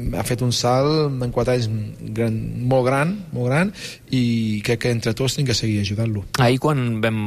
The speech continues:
Speaker 2: poder conèixer la, la, el primer onze del Xavi, clar, ens vam quedar molt parats quan vam veure la titularitat d'Ilias. No sé si aquesta setmana en veu parlar molt amb el Xavi, si et va demanar allò una mica l'informe, no? El, el tenim a punt, no el tenim a punt?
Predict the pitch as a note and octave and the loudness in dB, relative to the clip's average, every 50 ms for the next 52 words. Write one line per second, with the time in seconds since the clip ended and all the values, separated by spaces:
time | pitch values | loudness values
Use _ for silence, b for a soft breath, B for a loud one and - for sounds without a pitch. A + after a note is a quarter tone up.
0 | G2+ G2 G2 G#2 - - A#2 G#2+ A2+ A#2+ A2+ A2+ G#2+ G2+ G2 G2 G2 F#2+ - B2+ | -4 -6 -8 -10 -8 -4 -2 2 2 4 4 2 2 0 -2 -2 -2 0 0 2
1 | B2+ C3 B2 - - A#2 A2+ A2 A2 G#2+ G#2+ G#2+ G#2 G#2 G2+ G2+ G#2 G#2 G#2 G2+ | 2 4 2 2 2 2 2 2 2 2 2 2 2 0 0 -2 -4 -4 -6 -6
2 | G2+ G2 - - G2 G#2 G#2 A#2+ A#2 A#2 B2 C3 C3 C3 C3 B2 A2 A#2+ A#2 A#2 | -8 -8 -6 -2 -2 -2 0 2 2 4 4 4 4 4 2 0 0 2 2 2
3 | A2+ - - C3+ C3 B2+ C#3 C3+ - B2 C#3 C#3 A2+ F#2 G#2 A2 G#2+ A#2 A#2+ A2 | 2 2 2 2 2 2 0 0 0 0 0 0 -2 -6 -10 -4 -2 -2 0 2
4 | A#2+ A#2+ B2 B2 B2 B2+ A#2+ - A#2+ A#2+ A#2+ - - C3 B2 A#2+ A#2 A2+ A2+ A#2 | 2 2 4 4 2 2 2 2 2 2 0 0 0 2 2 4 4 4 4 4
5 | A#2+ B2 A#2 B2 A2+ A#2+ A#2 A#2 G#2+ A#2 A#2 A2+ A2+ A2 A2+ C#3+ D#3 A#2+ - B | 4 2 2 2 0 2 2 2 2 2 0 0 0 2 2 4 2 2 0 B
6 | B B B B - A#2+ - - F#3+ - - F3+ C3 B B B B - A#2+ G#2+ | B B B B 0 0 2 2 2 2 2 0 -2 B B B B -4 -2 0
7 | B2 - - B2 - B2+ A2+ B2+ D3+ D#3 C#3 B2+ B2 A2 - A#2 A#2 A#2 A#2 B2 | 0 0 0 0 2 2 2 4 4 4 4 2 2 2 0 -2 0 0 0 2
8 | C3+ C3+ B2 A#2 A#2 A#2 - - C#3+ D3+ D3 D3 D3+ C#3+ B B B B B - | 2 2 4 2 2 0 2 2 2 2 2 0 -2 -4 B B B B B -2
9 | B2 A#2 A2+ C3 C3 B2+ B2 B2 A#2+ B2+ C3 B2+ A#2+ b b b b b - B2+ | 0 2 2 2 2 2 2 2 2 2 2 2 2 b b b b b -4 0
10 | A#2+ B2 A#2+ A#2+ B2 B2 C3 B2+ - B2+ A#2+ A#2+ A#2 A#2 - D#3 D#3 - B2+ A#2+ | 2 2 4 4 4 4 2 2 2 2 2 2 2 2 2 2 2 2 2 0
11 | B2 C#3+ D#3+ D#3+ C#3 A#2 A#2 A2 A#2+ A#2+ A#2 - C#3 D3+ D#3 D#3 C#3+ B2+ - D#3+ | 2 2 2 2 2 0 0 0 0 0 2 2 2 2 2 2 2 2 0 0
12 | D3+ D3 D3 B2 C#3+ C#3 C3+ C3 B2+ A2+ C#3+ C#3+ D3 D3 D3 | 2 2 2 2 2 2 2 2 2 2 0 -2 -2 -4 -6